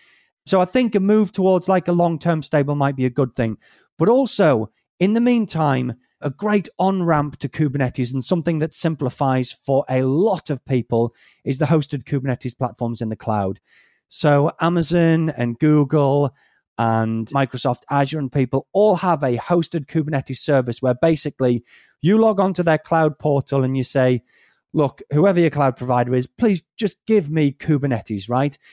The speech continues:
You please take care of the high availability, the performance. Maybe give me a few knobs to tweak when it comes to upgrades, right? Like,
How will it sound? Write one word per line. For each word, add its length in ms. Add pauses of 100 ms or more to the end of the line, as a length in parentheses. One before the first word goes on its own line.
(380)
You 160
please 340
take 280
care 300
of 120
the 100
high 200
availability, 840
the 140
performance. 800 (460)
Maybe 280
give 280
me 140
a 80
few 260
knobs 440
to 100
tweak 320
when 140
it 160
comes 440
to 320 (120)
upgrades, 640
right? 260
Like, 260